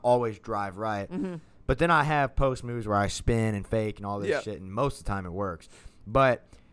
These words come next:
Speaker 1: I drive right, I use my left shoulder to bully my way in, and then I hit my layup. I'm driving in, and whenever I go to reach up to get both hands on the ball to go up, he yanks my left arm down,
Speaker 2: Yep.
Speaker 1: and then I lose it with my right arm, and it goes out of bounds.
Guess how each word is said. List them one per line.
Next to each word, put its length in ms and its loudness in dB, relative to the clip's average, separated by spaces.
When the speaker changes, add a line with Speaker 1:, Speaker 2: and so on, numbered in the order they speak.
Speaker 1:
I 80 2
drive 360 6
right, 420 4
I 60 -4
use 200 0
my 120 0
left 260 0
shoulder 320 2
to 120 -2
bully 240 4
my 180 0
way 260 2
in, 380 -4
and 160 -8
then 60 -6
I 80 -4
hit 160 -4
my 100 -2
layup. 360 -4
I'm 280 4
driving 400 0
in, 240 -8
and 160 -10
whenever 240 -4
I 180 -4
go 280 -2
to 80 0
reach 340 -4
up 240 -4
to 80 -14
get 240 -10
both 200 -4
hands 220 -10
on 80 -6
the 60 -8
ball 300 -4
to 100 -16
go 300 -4
up, 260 -2
he 140 -10
yanks 440 -6
my 160 2
left 320 0
arm 260 -2
down, 280 -4
Speaker 2:
Yep. 220 2
Speaker 1:
and 160 -10
then 80 -6
I 140 2
lose 320 -2
it 100 -4
with 160 -4
my 160 -4
right 320 0
arm, 240 -2
and 80 -4
it 60 -4
goes 220 4
out 120 2
of 80 -2
bounds. 420 -2